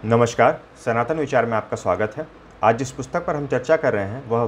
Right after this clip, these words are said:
भारतीय विद्या प्रकाशन द्वारा प्रकाशित भोजदेवकृत राज मार्तंड वृत्ति समेतम पातंजलय योग सूत्रम भाषा टीका सहित है। पुस्तक के संपादक डॉक्टर रामशंकर भट्टाचार्य हैं वाराणसी से और हिंदी व्याख्याकार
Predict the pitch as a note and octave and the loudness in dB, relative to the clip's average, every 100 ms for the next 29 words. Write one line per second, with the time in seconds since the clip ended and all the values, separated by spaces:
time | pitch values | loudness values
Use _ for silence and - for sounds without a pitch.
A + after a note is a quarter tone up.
0 | - A2+ G#2+ D#3 A#2+ A2 C#3+ D3+ B2 A#2+ | 0 -2 0 -2 -2 0 0 0 -2 -4
1 | - B2+ A2+ A2 - - A#2 - - - | -4 -4 -2 -2 -2 0 0 -2 -14 -18
2 | - - - - - F2+ C3+ E3 D3 C3+ | -20 -20 -20 -20 -14 2 4 4 2 0
3 | A#2+ A#2 A2+ - G#2 A2 C3+ D#3 C#3+ A#2+ | -2 -6 -8 -10 -2 4 4 2 0 -2
4 | A#2 C3+ D3 C3+ A#2 - F3 D3+ A#2 A2 | 0 -4 -2 -2 -4 -8 -10 -6 -4 -4
5 | B2+ B2+ - - G#2+ A#2+ A#2+ C3 C#3+ C3 | -4 -8 -2 2 2 0 -2 0 0 0
6 | A#2 B2 A#2+ - A2 - G#2 G2 G#2+ G#2 | -2 -2 -4 -8 -6 -4 -4 -2 -2 0
7 | B2+ A#2 G#2+ G#2 - F#2+ G#2 A#2+ - - | -2 -2 -2 -2 -2 -6 -6 -10 -14 -18
8 | - - - - C3 E3+ E3 E3 - A2+ | -20 -20 -12 -10 -4 -2 0 -2 -2 2
9 | A#2 A#2 F3 - A2+ G#2+ A#2+ G#2+ A#2 C#4 | 4 4 -2 -8 -4 -2 0 2 2 0
10 | C3 A#2 B2+ G#2 - A2+ A#2 A#2 A#2+ A#2 | -6 -4 -4 -4 -2 0 4 2 2 -4
11 | - A2+ F#2+ G2 G#2 C#3 C3+ - C3 A#2+ | -6 0 0 0 -4 -8 -10 -8 -4 -4
12 | A2+ B2+ C#3+ - - A2 A#2+ C#3 | -2 0 2 2 2 -2 0 0